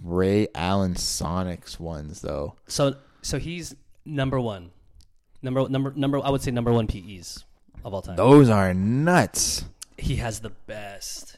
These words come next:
Speaker 2: Until, until he retired, Nike took such good care of him, bro. Like, when they played against, when he played against the Lakers in the finals, they hit, gave him a one of one gold white eleven. You know, the, he had ones with green and white, like, no one had. And then,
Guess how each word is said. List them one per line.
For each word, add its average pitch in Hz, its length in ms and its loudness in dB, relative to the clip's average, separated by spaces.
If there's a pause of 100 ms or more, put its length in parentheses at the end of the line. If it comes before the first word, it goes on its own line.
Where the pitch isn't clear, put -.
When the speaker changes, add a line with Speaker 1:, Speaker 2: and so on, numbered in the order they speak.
Speaker 2:
Until, 135 380 -6
until 147 380 -16
he 160 100 -14
retired, 135 600 -8 (120)
Nike 117 300 -16
took 135 300 -16
such 131 320 -12
good 117 160 -16
care 107 240 -14
of 110 100 -14
him, 117 220 -12
bro. 117 320 -10 (420)
Like, 110 240 -12
when 117 140 -16
they 120 100 -10
played 117 240 -14
against, 113 260 -14
when 107 140 -18
he 107 80 -20
played 113 240 -14
against 113 260 -12
the 107 80 -10
Lakers 104 420 -8
in 104 60 -8
the 101 60 -8
finals, 107 420 -8
they 101 140 -10
hit, 110 180 -12
gave 104 160 -12
him 104 200 -14
a 92 80 -16
one 104 240 -10
of 98 120 -12
one 101 460 -10 (400)
gold 104 480 -8
white 95 320 -12 (100)
eleven. 101 720 -8 (240)
You 101 120 -18
know, 95 340 -14
the, 107 140 -16 (160)
he - 140 -18
had 110 100 -14
ones 104 440 -10
with 101 240 -20
green 120 380 -12
and 113 160 -10
white, 107 340 -10
like, 92 140 -20
no 107 200 -12
one 113 120 -12
had. 104 460 -8
And 104 180 -10
then, 95 420 -8